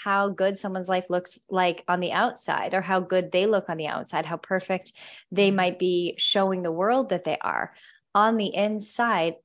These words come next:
Speaker 1: everyone's going through the same thing, the same
Speaker 2: Yes.
Speaker 1: inner battle, the same self, you know, talk, the same,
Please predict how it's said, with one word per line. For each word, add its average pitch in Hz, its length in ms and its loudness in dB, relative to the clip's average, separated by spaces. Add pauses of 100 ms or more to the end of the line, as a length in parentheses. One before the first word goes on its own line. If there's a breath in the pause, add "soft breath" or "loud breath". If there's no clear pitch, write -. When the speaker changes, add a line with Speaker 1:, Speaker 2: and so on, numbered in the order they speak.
Speaker 1:
everyone's 190 640 2
going 190 240 0
through 185 180 -4
the 170 100 -2
same 175 440 -2
thing, 185 300 0
the 175 100 -4
same 202 400 2
Speaker 2:
Yes. 190 120 -2
Speaker 1:
inner 180 180 0
battle, 160 440 2
the 175 120 -2
same 202 580 0 (440 loud breath)
self, - 580 2 (200)
you 208 140 0
know, 170 640 0
talk, 180 440 2
the 190 180 0
same, 190 640 0